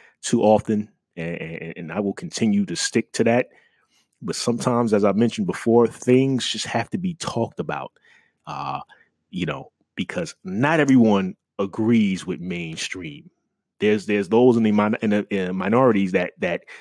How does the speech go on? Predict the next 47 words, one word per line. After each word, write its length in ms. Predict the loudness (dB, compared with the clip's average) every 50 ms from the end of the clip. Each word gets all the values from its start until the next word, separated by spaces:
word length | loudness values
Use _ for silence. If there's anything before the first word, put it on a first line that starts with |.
| -20 -20 -20 _ _ _ _ _ -10
you 120 | -8 -8
know, 80 | -8 -8 -8
have 280 | -6 -2 0 0 0 2
their 140 | 2 2
own 200 | 2 2 -2 -4
thoughts 380 | -6 -6 -4 -4 -4 -4 -4 -6
and 100 | -8 -8
opinions 520 | -8 -10 -10 -8 -8 -8 -10 -10 -12 -12
and, 160 | -12 -12 -12 -12 -16
and, 140 | -18 -18 -20 _ _ _ -10
and 240 | -10 -10 -10 -16 -18 _ _ 0
don't 200 | 0 0 0 -2
want 440 | -6 -6 -2 4 4 4 4 4 2 -2 _ _ _ _ _ _ _ -4
mass 380 | -2 0 2 2 2 0 0
media 360 | 0 0 2 2 2 0 -2
to 100 | -2 -6
speak 380 | -6 -8 -6 -2 -2 -2 -2 -4
for 140 | -6 -4 -4
them. 200 | -4 -4 -8 -14 -10
And 100 | -4 0
I'm 140 | 0 2 4
one 140 | 4 4 4
of 40 | 4
those 200 | 2 0 -2 0
guys. 480 | 0 0 0 0 -2 -6 -10 -12 -14 _ -18 -20 -20 -20 -20 -20 _ _ -16
Um, 480 | -12 -10 -10 -8 -8 -10 -10 -12 -16 _ _ _ _ _ _ _ _ _ _ _ _ _ _ _ -14
you 80 | -14
know, 80 | -14 -10 -4
that 180 | -2 0 0 2
national 420 | 2 2 0 0 -2 -4 -2 0
anthem 300 | 2 0 0 0 0 -4
topic 540 | -4 -2 -2 -2 -4 -4 -6 -8 -10 -10 -10
and 180 | -12 -8 -4 2
kneeling 480 | 4 6 6 6 4 2 -2 -6 -8 -10
is, 220 | -10 -10 -10 -10 -10
is 140 | -10 -10 -8
so 380 | -6 -4 0 4 4 6 6 4 2 -4 -10
deep. 280 | -6 -4 -4 -4 -6 -8 -12 -14 -14 _ _ _ _ _ _ _ _ _ _ _ _ _ _
And, 180 | -10 -10 -10 -8 -10
and, 100 | -8 -2
and 100 | 2 2
all 200 | 2 4 2 2
this 140 | 2 0 0
stuff 220 | 2 0 2 2
is 160 | 2 -2 -2
deeply 380 | -2 0 0 0 2 2 0 -4
rooted 440 | -2 0 0 0 0 0 -4 -8